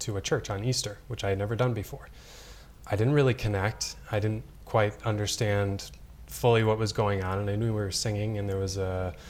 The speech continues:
a preacher who was giving a sermon, but I didn't connect especially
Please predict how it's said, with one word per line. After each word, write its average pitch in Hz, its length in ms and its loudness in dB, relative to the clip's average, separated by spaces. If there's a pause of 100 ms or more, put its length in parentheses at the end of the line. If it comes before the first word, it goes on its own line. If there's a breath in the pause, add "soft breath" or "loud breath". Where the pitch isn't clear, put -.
(300 loud breath)
a 117 60 2
preacher 123 320 4
who 113 80 4
was 110 120 2
giving 104 200 2
a 95 60 -2
sermon, 104 500 2
but 98 80 -2
I 92 100 0
didn't 104 200 -2 (200)
connect 104 280 0
especially 101 500 -2